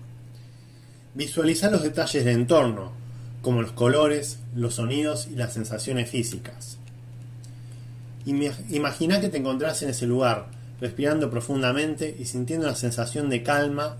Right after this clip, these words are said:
y paz. Permanece en esta visualización durante unos minutos, disfrutando la sensación de tranquilidad que te brinda. Por último, la práctica de atención plena que ya les he nombrado, que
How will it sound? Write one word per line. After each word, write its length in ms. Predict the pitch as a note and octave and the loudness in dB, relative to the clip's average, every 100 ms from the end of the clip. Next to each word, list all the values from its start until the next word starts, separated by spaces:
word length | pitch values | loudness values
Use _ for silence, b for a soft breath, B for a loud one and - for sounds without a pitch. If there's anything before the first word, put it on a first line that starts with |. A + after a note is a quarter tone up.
| - | -10
y 60 | - | -10
paz. 540 | - B2 - - - - - - - - - - - - - - - - - B B B B | -6 -6 -6 -10 -12 -12 -12 -12 -12 -12 -12 -12 -12 -12 -12 -12 -12 -12 -12 B B B B
Permanece 580 | C#3 C#3 C#3+ D#3 D#3 G#3 | 2 4 4 4 4 6
en 80 | G#3+ | 4
esta 220 | F3+ D3 | 4 2
visualización 720 | B2+ B2 A#2+ A#2 A#2 - D#3 | 2 2 2 2 0 2 2
durante 300 | C#3+ C3 B2 | 2 2 2
unos 160 | C3 A#2+ | 0 0
minutos, 580 | B2 D3 D3 D3+ D3 - B B - | 2 2 2 -2 -2 -12 B B -10
disfrutando 500 | C#3 D3+ C#3+ F3 E3 | -8 -6 0 4 4
la 60 | |
sensación 520 | B2+ B2 A#2+ A#2+ D3+ D3 | 2 0 0 -2 0 0
de 100 | B2 | 2
tranquilidad 580 | A#2+ A#2+ B2 C#3 D#3 | 0 2 2 4 4
que 120 | B2 B2 | 2 0
te 160 | A2+ | 2
brinda. 480 | A2 G2+ F#2 E2+ E2+ - - - - - - - - - - - - - - - - - - B B B B B - | 2 0 -4 -8 -10 -12 -14 -14 -16 -18 -18 -18 -20 -20 -20 -20 -20 -20 -20 -20 -20 -18 -18 B B B B B 4
Por 160 | F#3 A3 | 8 10
último, 580 | G#3+ - G3 F#3 F#3 D#3+ | 8 8 8 10 8 6
la 180 | C#3 | 6
práctica 440 | E3+ F3+ F3+ F3+ C#3+ | 8 6 8 6 6
de 60 | |
atención 400 | B2 C3 B2+ D3 | 6 2 0 0
plena 320 | C3+ D#3+ E3+ B2 | 2 2 0 2
que 240 | D3 D3+ | 0 0
ya 360 | - C3+ C#3 - | -2 -2 -2 -2
les 260 | A2+ A2+ | -4 -2
he 60 | A#2 | -4
nombrado, 540 | B2 C#3+ E3+ D#3 D#3+ | -2 0 2 2 0
que 240 | A#2+ A2+ | 0 -2